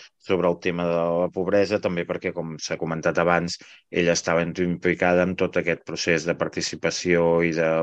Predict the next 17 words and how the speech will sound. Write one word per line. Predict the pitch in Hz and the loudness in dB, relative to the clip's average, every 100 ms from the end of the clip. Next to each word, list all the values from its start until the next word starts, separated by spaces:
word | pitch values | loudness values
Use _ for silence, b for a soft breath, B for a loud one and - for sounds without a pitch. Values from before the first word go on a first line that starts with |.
| 78 76 | -2 -6
vinculat | 82 80 85 82 | -6 -2 -2 0
al | 80 | -2
sínode, | - 95 92 90 90 90 90 B B - | 0 2 2 4 4 4 2 B B -10
amb | 80 | -6
Dona | 82 82 | -4 0
Veu | 82 | 2
als | 82 - | 0 0
Pobres, | 90 85 82 76 | 0 2 -2 0
etcètera, | 95 90 92 110 - B - | 2 2 2 0 -4 B -10
i | 80 | -4
que | 80 | -4
no | 80 | -4
és | 76 | -4
un, | 80 78 78 65 73 82 - | -4 -4 -6 -10 -8 -8 -4
no | 95 95 | 0 4
és | 101 | 6
un, | 101 | 6